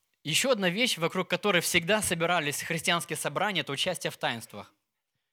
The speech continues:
Три момента, которые были всегда. Крещение, причастие и чтение слова.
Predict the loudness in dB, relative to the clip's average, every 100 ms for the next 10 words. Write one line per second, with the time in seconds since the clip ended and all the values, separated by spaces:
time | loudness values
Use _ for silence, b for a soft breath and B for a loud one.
0 | _ _ _ _ -2 -2 0 -2 -2 -4
1 | -4 -2 0 2 2 2 2 2 0 0
2 | 0 -2 -6 _ _ _ _ _ _ _
3 | -6 2 4 6 4 2 0 -2 _ _
4 | _ _ _ _ _ _ _ -4 0 2
5 | 2 0 -2 -2 -2 -6 _ _ _ _
6 | _ _ _ -4 -2 0 0 0 -4 -2
7 | -2 -2 -6